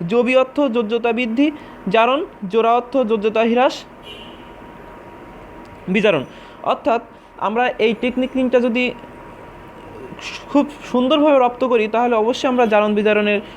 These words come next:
কোনো সমস্যা থাকার কথা না। অর্থাৎ এই জারণ বিজারণ মনে রাখার টেকনিক, এই তিনটা টেকনিক যদি আমরা যদি, আহ, সুন্দরভাবে মুখস্থ করে অর্থাৎ সুন্দরভাবে মাথার ভিতরে ঢুকিয়ে ফেলি,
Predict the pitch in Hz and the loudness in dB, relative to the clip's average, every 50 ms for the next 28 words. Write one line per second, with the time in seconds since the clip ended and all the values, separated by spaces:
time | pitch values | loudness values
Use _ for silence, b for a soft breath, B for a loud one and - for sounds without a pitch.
0 | B B B - - 214 208 208 202 - - - - - - 226 214 226 220 - | B B B -4 -2 0 2 2 2 0 -2 -6 -10 -6 -2 0 0 0 0 0
1 | 233 226 220 - - - - 214 190 180 196 190 - 190 190 196 226 196 151 127 | 0 0 0 -2 -10 -8 -2 0 2 4 4 4 4 4 4 4 4 2 0 0
2 | - B B B B 202 202 202 262 254 247 247 - - - - 196 208 214 220 | -2 B B B B 0 2 4 4 4 4 2 -2 -8 -2 2 2 4 4 2
3 | 214 196 196 202 202 220 220 214 214 214 220 220 220 220 220 214 214 214 220 220 | 0 2 2 4 4 2 2 0 0 0 2 2 2 0 0 -2 -2 0 0 0
4 | 220 240 262 - - 240 240 226 - 254 254 247 247 - - 196 214 202 - 233 | 2 0 -2 -2 0 -2 -2 0 0 -2 -2 -2 -4 -2 0 0 0 2 2 0
5 | 226 220 233 233 240 247 247 247 262 226 254 226 247 240 226 220 226 233 226 220 | 2 2 2 2 2 0 0 0 0 0 2 2 2 2 2 4 2 2 2 2
6 | 208 233 254 - - - - - - - 180 185 180 180 - 226 214 214 226 240 | 0 -2 -2 -4 -6 -12 -14 -12 -6 0 2 2 2 2 2 2 2 4 4 4
7 | 269 240 247 247 247 - - - - - - 190 214 240 226 294 294 - - 302 | 4 4 4 2 2 -2 -6 -12 -16 -8 -2 0 2 2 2 2 0 0 0 0
8 | 302 294 269 233 233 240 233 233 240 294 285 269 - - - - 247 233 247 254 | 2 4 4 6 6 6 4 2 2 0 0 0 -2 -6 -6 -2 -2 0 2 2
9 | 277 269 277 277 269 240 220 214 208 214 247 277 269 285 277 - 269 247 247 - | 2 4 4 4 4 4 4 2 2 4 4 4 2 2 2 2 2 2 2 0
10 | B B B 196 190 240 226 - 247 247 247 285 233 220 240 | B B B 2 2 2 4 4 4 4 4 2 2 2 0